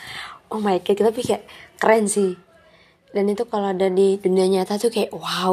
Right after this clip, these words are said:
gitu. Itu otaknya entah terbuat dari apa, kayak keren aja gitu menurutku. Dan, wah, top lah, top lah drama ini. Aku kasih rating delapan koma lima per sepuluh.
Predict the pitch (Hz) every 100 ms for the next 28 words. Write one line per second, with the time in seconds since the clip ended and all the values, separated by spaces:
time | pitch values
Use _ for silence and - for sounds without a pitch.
0 | 175 180 165 - _ _ _ _ _ _
1 | _ _ _ - 202 220 220 202 220 208
2 | 185 185 175 185 180 185 185 214 - -
3 | - - _ _ - - 233 233 220 226
4 | 233 220 214 - 208 190 185 - 185 202
5 | 196 196 185 - - - - - _ _
6 | _ _ _ _ _ _ _ _ _ _
7 | - - - - - _ _ - 233 262
8 | - - - _ _ _ _ - 190 214
9 | 202 170 175 180 185 180 - - - 202
10 | 220 233 226 202 196 196 214 214 202 185
11 | 190 190 196 185 - _ _ _ _ _
12 | _ _ - 240 269 311 370 381 - _
13 | _ - 202 - - -